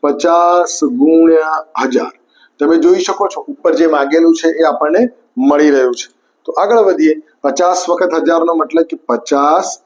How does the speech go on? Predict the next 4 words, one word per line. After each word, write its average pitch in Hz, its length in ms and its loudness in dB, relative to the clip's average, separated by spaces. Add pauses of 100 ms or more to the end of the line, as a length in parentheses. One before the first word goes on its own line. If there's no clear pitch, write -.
(1300)
હજાર 139 380 0 (480)
રૂપિયા 135 800 0 (440)
નફો 123 880 -2 (300)
મળશે. 131 1500 -2